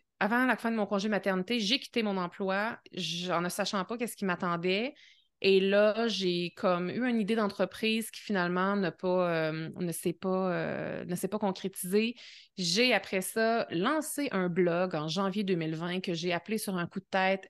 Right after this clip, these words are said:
La Planificatrice. <laughs> Je me suis dit, « Je vais, je vais l'appeler comme ça, puis je changerai le nom plus tard. » Puis finalement, je trouve que c'est un nom qui fonctionne très, très bien avec, <laughs> avec ma, ma marque et mon entreprise.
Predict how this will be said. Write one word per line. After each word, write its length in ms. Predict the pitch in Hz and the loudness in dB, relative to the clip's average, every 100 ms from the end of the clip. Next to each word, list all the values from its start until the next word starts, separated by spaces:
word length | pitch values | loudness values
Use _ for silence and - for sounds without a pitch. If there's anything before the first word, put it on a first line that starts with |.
| - | -4
La 240 | 190 277 | 0 2
Planificatrice. 1000 | 277 220 202 180 - - 165 - 285 - | 2 0 2 0 -4 -6 -4 -4 -4 2
<laughs> 800 | 311 302 - 359 - 415 359 330 | 4 4 4 0 -2 -8 -6 -2
Je 40 | 214 | 2
me 80 | 214 | 2
suis 120 | - | 2
dit, « 200 | 208 269 | 2 4
Je 40 | 208 | 4
vais, 200 | 214 208 | 4 4
je 80 | |
vais 60 | 214 | 4
l'appeler 260 | 240 240 349 | 2 0 2
comme 220 | 233 180 | 2 2
ça, 120 | - | -2
puis 140 | - - | 0 2
je 60 | |
changerai 320 | 208 196 190 | 2 2 2
le 60 | 190 | 2
nom 120 | 214 | 0
plus 160 | 226 - | -2 -4
tard. » 260 | 170 208 - | -4 -4 -6
Puis 100 | - | -4
finalement, 440 | 180 165 170 185 | -2 -2 -2 -4
je 100 | 185 | -6
trouve 180 | - 175 | -8 -8
que 120 | - | -8
c'est 240 | 170 170 170 | -8 -6 -6
un 100 | 160 | -4
nom 160 | 170 | -4
qui 220 | 190 - 170 | -6 -8 -8
fonctionne 480 | - 175 - 185 | -6 -6 -2 -2
très, 160 | 180 220 | -2 -4
très 200 | - 196 | -2 -2
bien 200 | 175 208 | 0 0
avec, 260 | 185 185 214 | 0 0 0
<laughs> 500 | - 392 - - - - - - | 0 -2 -2 -6 -6 -10 -6 -2
avec 320 | 202 180 202 | 0 0 0
ma, 480 | 190 170 160 160 - | 0 2 2 -2 -4
ma 260 | - 175 160 | -4 -2 -2
marque 320 | 175 208 - | -2 -4 -4
et 20 | |
mon 140 | 175 160 | -4 -4
entreprise. 600 | 160 170 - 233 254 | -4 -4 -2 -2 -2